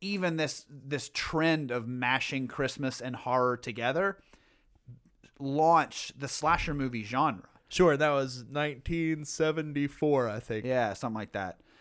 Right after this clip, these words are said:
Speaker 1: Now, Silent Night, Deadly Night's an interesting one because it was a bunch of people that got together to make just this horrific movie, and the premise between Si-, be-, behind Silent Night, Deadly Night is that there's a kid, when he's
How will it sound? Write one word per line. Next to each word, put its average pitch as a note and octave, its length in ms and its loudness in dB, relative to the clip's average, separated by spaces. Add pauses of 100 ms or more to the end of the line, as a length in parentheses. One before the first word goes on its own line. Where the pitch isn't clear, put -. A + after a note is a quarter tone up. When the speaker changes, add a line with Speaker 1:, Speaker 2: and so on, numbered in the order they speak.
(160)
Speaker 1:
Now, C#3+ 160 4
Silent A3 400 6
Night, F3 180 4
Deadly B3+ 260 6
Night's C#3 260 2
an C3+ 100 -2
interesting B2+ 440 -2
one A2+ 200 -4
because A#2+ 520 -2 (360)
it G#3+ 180 6
was A3 180 6
a F#3 80 4
bunch D3+ 300 2
of - 120 -2
people D3 260 -2
that B2+ 120 0
got B2+ 240 2
together C3 340 0
to A#2 80 -2
make A#2+ 280 -4
just - 220 -8
this A2+ 180 -8
horrific B2 760 -4 (520)
movie, E3+ 380 4
and C3+ 100 2
the C3+ 40 -4
premise G3+ 320 0
between C#3+ 480 -2
Si-, C#3+ 140 -4 (120)
be-, B2+ 220 0
behind B2 320 0
Silent B2+ 280 2
Night, A2+ 160 -4
Deadly F#3+ 260 4
Night A#2 320 -2 (360)
is C#3 340 0
that C3 300 2 (360)
there's C3 160 -4
a B2 40 -6
kid, D3+ 560 4 (420)
when D#3 240 2
he's D3 580 -4